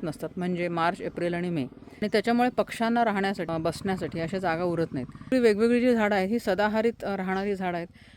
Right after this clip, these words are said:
आणि ही झाडं लावल्यामुळे हे एक जंगल, एक असं परिपूर्ण असं जंगल होतं की जिथे पक्ष्यांना, किड्यांना, वेगवेगळे साप, अ, मुंग्या, वेगवेगळ्या प्रकारची कोळी, ह्या सगळ्यांना एक छान असं एक वातावरण तयार होतं. आणि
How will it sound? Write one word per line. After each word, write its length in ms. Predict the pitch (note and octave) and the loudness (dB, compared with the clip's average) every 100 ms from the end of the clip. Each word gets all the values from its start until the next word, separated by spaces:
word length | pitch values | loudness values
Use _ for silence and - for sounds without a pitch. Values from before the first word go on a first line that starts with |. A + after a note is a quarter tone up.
| - | -10
आणि 180 | E3+ G3 | -4 -2
ही 200 | F#3 A3+ | 0 -2
झाडं 300 | G#3+ G#3+ G#3+ | 0 0 2
लावल्यामुळे 600 | G#3+ F#3+ G3+ G#3+ E3+ G#3 - | 2 2 0 0 -2 -4 -8
हे 180 | E3 A3 | -2 0
एक 180 | A#3 A#3 G3 | 0 -2 0
जंगल, 360 | G#3+ G#3 A#3 | 2 4 4
एक 160 | B3 A#3+ | 2 0
असं 160 | A3 B3 | -2 -2
परिपूर्ण 440 | A3 G#3+ A3 A#3 A#3 | 0 -2 0 0 2
असं 200 | A3+ A3+ | 0 -2
जंगल 320 | G#3 F#3 F#3+ | -4 -2 -2
होतं 220 | F3+ D#3 F#3 - - - | -4 -6 -12 -14 -14 -8
की 60 | |
जिथे 380 | F#3+ G3 G#3+ A3 | -6 -2 2 2
पक्ष्यांना, 640 | A3+ F#3+ - G#3 G#3 G#3 | 2 -4 -2 -2 0 -2
किड्यांना, 720 | G3 G3 F#3 F#3+ F#3+ F#3 F#3 F#3 _ _ - | -2 -2 0 0 -2 -2 -4 -8 _ _ -10
वेगवेगळे 340 | F3 F#3 F#3 F#3+ | -6 -2 -2 -2
साप, 560 | - F#3+ F#3 F3+ - | 0 0 0 -2 -8
अ, 180 | - F3+ | -8 -4
मुंग्या, 600 | F3 F3+ E3+ F3 F3 E3+ | -2 -2 0 0 0 -2
वेगवेगळ्या 440 | D#3+ E3 E3+ E3+ | -4 -6 -4 -4
प्रकारची 440 | E3 F3 F3 E3 F3+ | -4 -6 -6 -8 -8
कोळी, 400 | - F#3 F3 F3+ | -4 -2 -2 -4
ह्या 160 | E3+ | -6
सगळ्यांना 380 | E3+ F3+ F3+ F#3 | -4 -2 -2 -2
एक 80 | G3 - | -4 -4
छान 220 | G#3+ G#3 G#3+ | 0 0 -2
असं 180 | - | -4
एक 120 | G#3 G3+ | -4 0
वातावरण 520 | F3 D#3+ G3 G3+ G#3 A3 | 0 2 2 2 0 0
तयार 200 | E3+ F3+ | 0 0
होतं. 220 | E3+ E3 F#3+ - - - - | -2 -8 -12 -16 -20 -16 -8
आणि 140 | F#3+ | -4